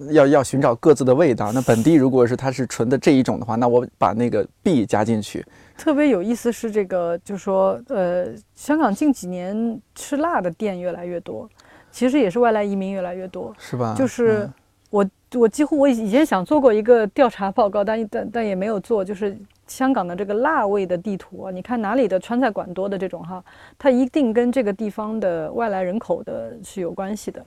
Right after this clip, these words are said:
Speaker 1: 哦。
Speaker 2: 啊，比如说我，我前几年搬去了就是港岛住嘛，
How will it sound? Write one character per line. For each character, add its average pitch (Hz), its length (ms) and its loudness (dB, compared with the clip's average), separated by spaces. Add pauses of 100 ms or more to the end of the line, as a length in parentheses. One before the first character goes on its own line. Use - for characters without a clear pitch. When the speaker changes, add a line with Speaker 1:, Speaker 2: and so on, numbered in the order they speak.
(160)
Speaker 1:
哦。 143 720 -6
Speaker 2:
啊， 196 60 -10
比 208 80 -8
如 226 60 -2
说 294 160 2
我， 185 400 4 (420)
我 220 120 -2
前 247 180 0
几 269 100 0
年 202 160 -2
搬 233 160 0
去 247 140 -2
了 190 240 2
就 202 100 -6
是 185 360 -4
港 190 200 -4
岛 202 200 -2
住 190 180 -10
嘛， 208 240 -12